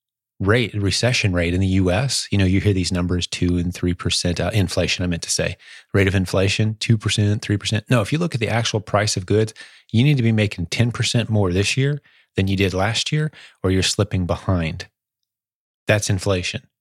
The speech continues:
That's the reality. If that job you have isn't paying you a ten percent raise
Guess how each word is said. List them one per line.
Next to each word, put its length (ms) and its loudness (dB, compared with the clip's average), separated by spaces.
That's 240 0
the 120 0
reality. 480 0
If 140 0
that 160 0
job 260 0
you 100 2
have 280 2
isn't 320 -2
paying 260 2
you 220 2
a 80 -2
ten 280 -2
percent 480 -2
raise 400 0